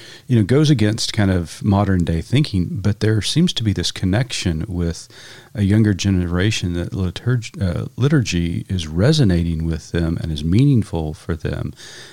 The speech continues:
and is essential to their spiritual formation. Uh, do you see that as, you know, you talk to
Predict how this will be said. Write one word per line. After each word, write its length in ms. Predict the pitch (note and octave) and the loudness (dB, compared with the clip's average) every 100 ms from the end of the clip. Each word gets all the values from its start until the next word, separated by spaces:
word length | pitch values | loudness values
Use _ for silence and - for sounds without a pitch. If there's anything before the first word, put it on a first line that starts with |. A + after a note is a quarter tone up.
| - | -12
and 300 | - F#2+ F#2 | 0 2 4
is 380 | - F2+ F2 E2 | 2 0 -2 -2
essential 580 | - - C#3+ D3 - E2 | -2 0 2 2 0 -6
to 160 | - E2 | -4 -6
their 160 | E2+ | -4
spiritual 500 | - - F#2+ E2+ - | -6 -2 -2 -2 -8
formation. 800 | - F2 D#2+ D#2+ G2+ - - - - - - - - | -6 -4 -4 -4 -6 -6 -8 -8 -14 -20 -20 -20 -4
Uh, 180 | G#2 G2+ | 0 0
do 120 | G2 G#2+ | 2 4
you 160 | G3+ | 4
see 260 | - F#3 G3 | 4 2 2
that 440 | F#3+ F#3 F3+ - | 2 0 -2 -4
as, 440 | B2 A2 - - G#3 | 0 0 0 -4 -4
you 100 | D#3+ | 0
know, 80 | A2 | 2
you 140 | A2+ | 2
talk 280 | A2 A#2+ C#3 | 0 0 0
to 340 | - G#2+ G2+ | -2 -2 -2